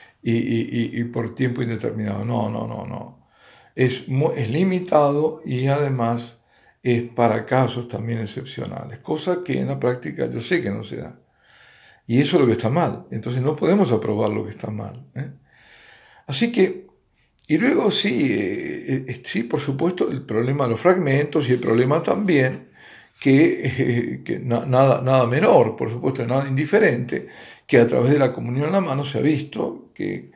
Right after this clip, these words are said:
se las han llevado y para hacer, cometer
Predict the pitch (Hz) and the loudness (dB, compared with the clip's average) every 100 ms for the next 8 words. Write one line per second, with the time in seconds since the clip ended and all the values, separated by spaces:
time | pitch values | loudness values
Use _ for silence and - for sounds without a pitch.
0 | - - - 120 110 120 139 143 175 170 | -20 -20 -8 -2 0 2 2 4 8 8
1 | 135 151 190 - - 110 - - 117 117 | 8 6 0 -2 -4 -4 -6 -6 -6 -4
2 | - 139 151 190 - 117 113 127 143 | -4 -4 -8 -12 -10 -8 -4 -4 -4